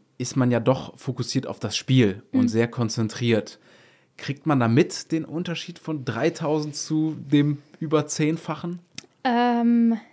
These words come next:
Speaker 2: am Anfang ja. Also, wie gesagt, der Moment zum Beispiel, wo wir wirklich gewartet haben auf den Anschluss und ich mich so umgeguckt habe und dachte, boah, das Stadion ist einfach voll. Ähm, aber sobald das Spiel losgeht, ich weiß auch nicht, ob das Typsache ist, ähm, ob das andere anders wahrgenommen haben, aber, ähm, für mich selber, also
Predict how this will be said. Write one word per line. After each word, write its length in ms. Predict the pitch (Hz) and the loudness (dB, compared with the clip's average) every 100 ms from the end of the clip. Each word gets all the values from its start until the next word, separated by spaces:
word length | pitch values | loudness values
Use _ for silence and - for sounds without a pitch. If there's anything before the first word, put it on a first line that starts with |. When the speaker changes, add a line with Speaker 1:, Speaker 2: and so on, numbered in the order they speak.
| _ | _
Speaker 2:
am 200 | 240 233 233 | 0 0 2
Anfang 440 | 254 294 294 254 | 4 6 4 4
ja. 320 | 233 220 240 311 349 - | 4 4 2 0 -4 -10
Also, 500 | - 233 220 220 220 - | 0 0 2 0 -2 -8
wie 140 | 233 233 | -4 -2
gesagt, 380 | 226 226 233 | 0 -2 -2
der 120 | 233 226 | -2 0
Moment 440 | 220 220 233 233 | 0 4 4 2
zum 180 | - 226 | 0 0
Beispiel, 480 | 226 226 - 226 214 | 0 -2 -2 -2 0
wo 200 | 220 214 | -2 0
wir 100 | 214 | -2
wirklich 360 | 226 220 - - | -2 -4 -10 -12
gewartet 580 | 196 214 226 240 262 | -6 -2 0 0 -2
haben 240 | 247 247 240 | 0 0 0
auf 140 | 233 | 0
den 160 | 240 226 | -2 0
Anschluss 380 | 233 240 240 226 | 0 0 -2 0
und 160 | 220 _ _ _ _ _ - | -2 _ _ _ _ _ -10
ich 100 | 226 | -8
mich 120 | - | -8
so 80 | - | 0
umgeguckt 500 | 226 254 262 254 - | 6 6 6 0 -2
habe 160 | 233 | -6
und 100 | - | -6
dachte, 200 | - - - | -10 -12 -18
boah, 180 | - - | -14 -6
das 120 | 233 | -2
Stadion 500 | - - 247 269 247 | 2 4 6 4 4
ist 140 | 247 240 | 2 2
einfach 240 | 226 220 | -2 -2
voll. 300 | - 226 254 - - - - - _ _ 240 | -8 -4 -4 -6 -20 -20 -20 -20 _ _ 2
Ähm, 200 | 233 226 | 4 4
aber 160 | 220 | 4
sobald 260 | 220 240 240 | 4 4 4
das 80 | 226 | 4
Spiel 200 | 247 233 | 4 6
losgeht, 340 | 247 240 240 | 6 4 0
ich 120 | 226 | 0
weiß 160 | 240 247 | 0 2
auch 60 | 240 | 4
nicht, 160 | 247 233 | 4 2
ob 60 | |
das 160 | 226 - | -2 -4
Typsache 440 | 233 - 247 269 | -6 -2 -2 0
ist, 360 | 247 285 - - | 0 0 -4 -4
ähm, 260 | 226 220 220 | -2 0 0
ob 180 | 214 - | -2 -4
das 160 | 214 | -4
andere 280 | - 226 226 | 0 0 0
anders 280 | 226 240 233 | 0 0 0
wahrgenommen 360 | 233 233 226 226 | -2 2 2 0
haben, 300 | 233 269 339 | 0 0 -2
aber, 380 | 240 226 220 214 | -2 2 2 2
ähm, 280 | 220 214 214 | 0 0 0
für 180 | - 226 | 4 4
mich 180 | 226 | 4
selber, 500 | - 220 240 240 226 | 2 2 4 4 2
also 320 | 226 208 208 | 2 2 0